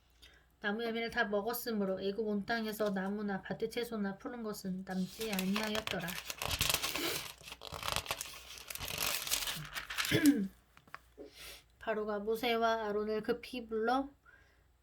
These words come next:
이르되, "내가 너희의 하나님 여호와와 너희에게 죄를 지었으니, 바라온대 이번만 나의 죄를 용서하고 너희의 하나님 여호와께 구하여 이 죽음만은 내게서 떠나게 하라."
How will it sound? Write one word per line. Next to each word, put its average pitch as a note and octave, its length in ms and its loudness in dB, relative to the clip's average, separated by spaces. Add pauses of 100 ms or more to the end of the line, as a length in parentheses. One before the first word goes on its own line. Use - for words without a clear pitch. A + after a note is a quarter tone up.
(260)
이르되, G3+ 540 -2 (220)
"내가 G#3+ 220 4
너희의 E4+ 340 8
하나님 C4 420 2
여호와와 G#3 500 4
너희에게 G3+ 340 6
죄를 A3 320 8
지었으니, G3 600 4 (360)
바라온대 G#3+ 420 2
이번만 A3+ 380 0
나의 G#3 260 4
죄를 A3 300 4
용서하고 G#3+ 720 4
너희의 G3 360 6
하나님 A3 360 2
여호와께 G3 400 2
구하여 F#3+ 480 0
이 G3+ 160 -2
죽음만은 G3+ 540 0
내게서 G3 380 0
떠나게 G#3 400 -2
하라." F3+ 320 -2